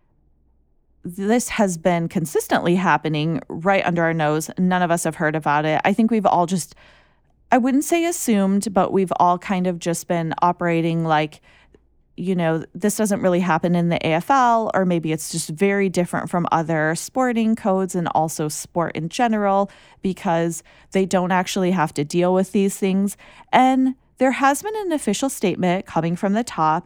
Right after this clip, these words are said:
that any event or complaint or incident is absolutely taken seriously, and under no circumstances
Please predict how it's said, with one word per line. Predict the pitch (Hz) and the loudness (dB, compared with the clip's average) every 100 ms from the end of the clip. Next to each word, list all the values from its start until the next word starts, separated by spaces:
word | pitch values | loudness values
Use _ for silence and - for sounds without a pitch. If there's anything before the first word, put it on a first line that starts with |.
| - | -6
that | 165 165 156 - _ _ _ _ _ _ _ _ _ _ _ - - - | 0 2 0 -2 _ _ _ _ _ _ _ _ _ _ _ -20 -8 0
any | 262 269 | 2 4
event | 208 180 180 - | 2 2 0 -2
or | 160 | -2
complaint | 151 170 - 247 240 202 | -2 -4 0 2 2 0
or | - | 0
incident | 190 180 175 170 | -2 0 0 0
is | - 160 - - - - | 0 -4 -6 -18 -16 0
absolutely | 294 320 - 262 226 214 | 0 2 0 2 2 0
taken | 214 175 180 165 170 | 0 0 0 0 0
seriously, | - 254 247 226 220 208 196 | -2 0 2 2 0 -2 0
and | 180 165 - - - | -2 -4 -10 -20 0
under | - 294 277 269 | 2 4 4 4
no | 233 214 | 2 2
circumstances | - 190 196 196 - 170 175 - 170 175 165 | 2 0 2 0 0 0 0 0 0 0 -2